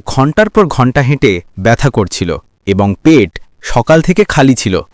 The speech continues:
কিন্তু তার মুখে কোনো ভাঁজ ছিল না। তার প্রতি পদক্ষেপে একটা দৃঢ় ইচ্ছা ছিল। বাড়িতে তার মা নীলা,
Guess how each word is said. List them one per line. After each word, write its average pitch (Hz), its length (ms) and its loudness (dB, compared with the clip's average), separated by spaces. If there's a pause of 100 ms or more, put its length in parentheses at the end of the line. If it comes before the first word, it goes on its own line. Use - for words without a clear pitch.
(400)
কিন্তু 208 220 2
তার 226 180 2
মুখে 139 300 2
কোনো 214 240 4
ভাঁজ 127 340 2
ছিল 104 260 0
না। 73 240 -2 (380)
তার 95 220 0
প্রতি 110 440 -2
পদক্ষেপে 113 720 0 (200)
একটা 151 240 -2
দৃঢ় 139 480 2
ইচ্ছা 143 320 -2
ছিল। 90 320 -2 (340)
বাড়িতে 95 480 -4
তার 104 180 0
মা 98 280 2
নীলা, 101 500 2